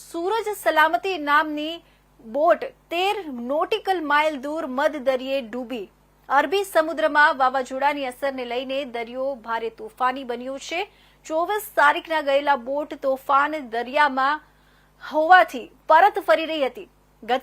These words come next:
સાંજે પચીસ તારીખના પાંચ વાગ્યે આ ઘટના ઘટી. ભારે ઉછળતા મોજાની થપાટે નવા બંદરથી તેર નોટિકલ માઇલ દૂર દરિયા બોટ પલટી મારી ગઈ.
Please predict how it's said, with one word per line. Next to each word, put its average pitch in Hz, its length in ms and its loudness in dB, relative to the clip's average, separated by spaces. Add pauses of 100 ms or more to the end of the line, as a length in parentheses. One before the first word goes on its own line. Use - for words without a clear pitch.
સાંજે 330 520 0
પચીસ 427 680 2
તારીખના 339 600 2 (200)
પાંચ 415 320 6
વાગ્યે 320 460 0
આ 277 200 2
ઘટના 262 360 -4
ઘટી. 302 440 -4 (280)
ભારે 294 640 4
ઉછળતા 320 520 4
મોજાની 302 520 -4
થપાટે 302 800 2
નવા 262 300 -2
બંદરથી 285 720 -6
તેર 370 460 -2
નોટિકલ 302 480 -6
માઇલ 269 300 -2
દૂર 269 320 -6 (380)
દરિયા 320 440 4
બોટ 285 280 -2 (140)
પલટી 262 320 -4
મારી 208 240 -2
ગઈ. - 200 -16